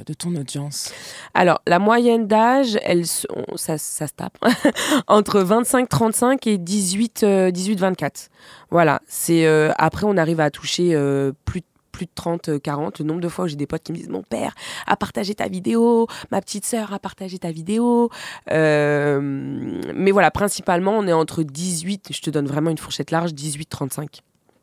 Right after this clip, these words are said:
Speaker 2: C'est vraiment très large, là.
Speaker 1: Moi, j'aimerais, j'aimerais savoir, euh,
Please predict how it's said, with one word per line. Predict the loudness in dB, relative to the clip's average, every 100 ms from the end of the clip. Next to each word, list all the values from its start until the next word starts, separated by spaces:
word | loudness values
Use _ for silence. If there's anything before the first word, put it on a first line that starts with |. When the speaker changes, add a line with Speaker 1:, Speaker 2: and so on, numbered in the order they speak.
| _ _ _ _ -16
Speaker 2:
C'est | -4
vraiment | 0 0
très | -2 -4
large, | -4 -4 -8
là. | -10 _ _ _ _ _ -20 -10
Speaker 1:
Moi, | -8 -2
j'aimerais, | 0 2 2 0
j'aimerais | 0 2 2
savoir, | 0 -2 -4 -6 -6
euh, | -4 -6